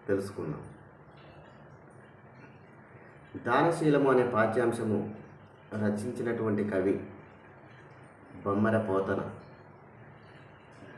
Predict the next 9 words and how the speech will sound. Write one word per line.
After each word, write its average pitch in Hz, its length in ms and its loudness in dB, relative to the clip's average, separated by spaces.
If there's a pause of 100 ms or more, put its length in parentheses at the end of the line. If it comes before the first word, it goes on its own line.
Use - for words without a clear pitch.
(680)
ఈయన 135 200 6 (1400)
పదిహేనవ 156 500 4 (120)
శతాబ్దానికి 117 840 2
చెందినటువంటి 107 680 0 (360)
కవి. 82 220 -2 (2500)
బొమ్మర 123 320 2 (140)
పోతన 127 320 4 (100)
గారి 120 320 4 (1300)
జన్మస్థలం 123 640 4